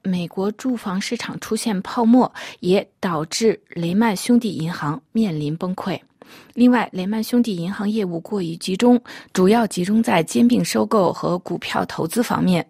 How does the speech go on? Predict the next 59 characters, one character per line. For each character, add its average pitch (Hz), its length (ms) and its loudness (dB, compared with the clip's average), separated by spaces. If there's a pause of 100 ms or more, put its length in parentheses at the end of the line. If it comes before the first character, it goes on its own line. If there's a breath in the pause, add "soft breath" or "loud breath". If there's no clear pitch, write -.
(440 loud breath)
缺 285 160 0
少 233 180 0
其 - 240 -6
他 226 220 -2
具 - 240 -2
有 170 220 2
竞 233 260 4
争 247 180 6
业 240 100 4
务 175 120 -4
的 156 120 -6
多 214 160 -2
元 190 160 0
化。 160 300 -4 (380 loud breath)
而 202 160 0
且， 214 280 0
在 226 240 0
美 175 240 0
国 196 300 0 (120)
以 190 200 -4
雷 170 220 -4
曼 226 200 2
兄 262 220 2
弟 254 140 2
为 175 160 0
代 233 240 -4
表 190 160 -4
的 165 180 -8
投 - 240 -4
资 254 180 0
银 196 180 4
行， 190 340 2 (520 loud breath)
与 196 320 4
如 202 360 2
花 - 280 -4
旗 233 220 -4
银 202 180 2
行 175 300 -2
这 202 140 -4
类 185 120 0
综 233 240 0
合 180 140 -2
性 196 180 -4
银 165 160 -4
行 170 240 -4
不 208 120 -2
同， 170 360 -2 (480 loud breath)
雷 190 220 2
曼 247 240 6
兄 254 240 4
弟 202 220 0
银 170 120 -2
行 175 280 -4
自 233 240 -2
身 240 320 4
资 - 180 -2
本 233 180 0
太 - 280 -4
少， - 280 -2